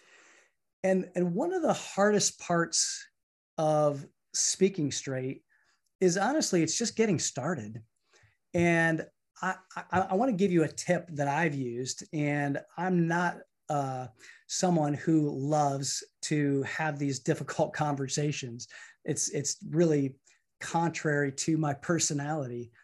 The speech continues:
But after having five teenagers, I've gotten pretty good <laughs> at, at that. Um, so, um, having these conversations is, is actually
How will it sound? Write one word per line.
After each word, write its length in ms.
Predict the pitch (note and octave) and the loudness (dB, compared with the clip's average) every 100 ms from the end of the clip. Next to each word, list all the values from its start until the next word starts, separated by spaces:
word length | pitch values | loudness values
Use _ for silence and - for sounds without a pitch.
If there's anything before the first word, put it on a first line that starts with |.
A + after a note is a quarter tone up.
| _ _ _ - | _ _ _ 0
But 320 | F3+ D#3+ - - _ _ _ _ | 4 4 2 -6 _ _ _ _
after 300 | D#3+ D#3+ E3 | 2 2 0
having 340 | C3 E3+ D3+ C#3 | 0 0 2 0
five 340 | - D3 C#3 | -2 -4 -4
teenagers, 680 | - E3+ E3+ E3+ F3+ F3 F3 _ _ _ - | 0 2 4 4 0 -2 -6 _ _ _ -8
I've 80 | E3 | 2
gotten 260 | F3+ F3 D3+ | 4 4 2
pretty 240 | - D#3+ | 0 2
good 220 | D3 E3 | 4 4
<laughs> 220 | D3 - | 4 4
at, 640 | F#3+ - F3 D3+ - E3 - - F#3 | 4 4 4 4 2 0 -2 -8 -6
at 220 | - D#3 - | -2 -2 -2
that. 300 | C#3+ C3+ - - - D3+ _ | -4 -6 -12 -16 -14 -14 _
Um, 440 | E3 D#3 D3 D3 C3+ - - | 4 4 4 2 -4 -12 -10
so, 580 | - F3 B2 E3+ D3 - - - - - | 2 4 4 2 0 -2 -12 -20 -20 -4
um, 420 | D#3 D3+ D3 C#3+ - - - _ | 0 0 0 -4 -6 -14 -20 _
having 380 | - F3 F3+ F3 | -2 2 4 4
these 160 | E3 D#3 | 2 0
conversations 800 | D#3+ D#3 D3 - D#3 D3+ C#3+ | -2 -4 -4 -4 -4 -2 -2
is, 260 | C#3 C3+ - | -2 -4 -6
is 200 | - C#3 | -6 -4
actually 600 | C#3 C#3 - C#3 C3 - | -4 -6 -6 -4 -4 -8